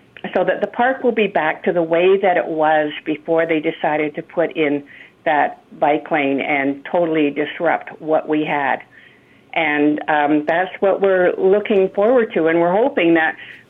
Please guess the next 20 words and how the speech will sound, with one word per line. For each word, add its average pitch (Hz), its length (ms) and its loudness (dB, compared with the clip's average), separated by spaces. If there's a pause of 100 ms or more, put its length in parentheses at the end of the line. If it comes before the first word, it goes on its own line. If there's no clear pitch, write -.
by 170 180 2
doing 233 500 2
that 147 280 0
and 180 120 0
getting 175 280 0
back 196 300 0
to 190 100 -2
focusing 190 580 -2
on 165 160 2
their 156 140 2
basics, 185 640 -2
which 151 160 -4 (140)
they 156 240 -4
said 175 220 0
they 160 160 0
would 151 200 -4
be 147 140 -2
doing, 185 440 2 (400)
that 185 160 -2
they'll 190 160 2